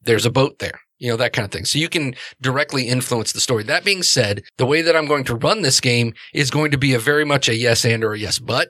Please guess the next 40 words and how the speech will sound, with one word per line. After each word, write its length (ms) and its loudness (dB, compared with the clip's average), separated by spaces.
So 560 2
don't 220 0
feel 220 0
like 340 0
you 140 -6
have 340 -2
to 80 -4
spend 580 0
fortune 400 0
points 340 0
just 300 0
for 160 -4
every 280 2
little 220 0
detail. 520 0
If 200 0
it's 120 0
something 380 0
that's, 460 0
I 160 0
would 140 2
say, 640 0
highly 360 0
beneficial, 720 0
I 100 -2
would 140 -2
say 120 0
spend 260 0
a 40 -8
fortune 300 0
point. 180 -4
But 120 0
if 80 -2
it's 100 -2
just 220 2
a, 140 2
"Hey, 140 2
is 160 2
there 180 4
a 240 0